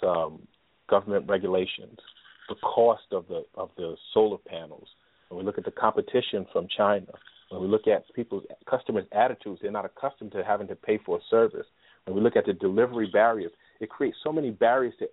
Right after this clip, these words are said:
entry that it becomes difficult to profit from that particular idea. It, it seemed like a great idea because it's solving a problem and adding value, but there's so many barriers to entry that it's difficult to profit from that idea.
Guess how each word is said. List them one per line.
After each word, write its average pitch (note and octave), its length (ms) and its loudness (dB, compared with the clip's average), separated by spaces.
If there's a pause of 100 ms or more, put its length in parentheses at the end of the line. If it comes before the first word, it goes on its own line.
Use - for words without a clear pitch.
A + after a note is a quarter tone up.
entry A2+ 460 -8
that G#2+ 140 0
it - 80 -4
becomes A2 380 -4 (240)
difficult G#2+ 420 0
to - 60 -10
profit - 480 0
from G2 120 -14
that - 140 -6
particular G2 580 -2 (640)
idea. G2 440 4
It, - 120 -6
it G2+ 160 -6
seemed D#3 120 0
like D3+ 140 2
a A2 60 -2
great G#2 240 2
idea C3+ 360 0
because G2 280 -6
it's F#2 120 -20
solving G#2 280 2
a G2 40 -4
problem G2+ 320 2
and F2 100 -12 (100)
adding F#2+ 200 -2
value, G#2 420 2 (360)
but A#2+ 140 0
there's A#2 140 4 (100)
so - 80 2
many C#3 260 -2
barriers A#2+ 440 4
to - 60 -2 (120)
entry A2+ 520 -4 (840)
that A2 160 6
it's G2+ 160 0 (180)
difficult A#2 520 -2
to G2+ 80 -16
profit A#2 480 0 (280)
from F#2+ 180 -2
that F2+ 160 -6 (120)
idea. G2+ 520 -2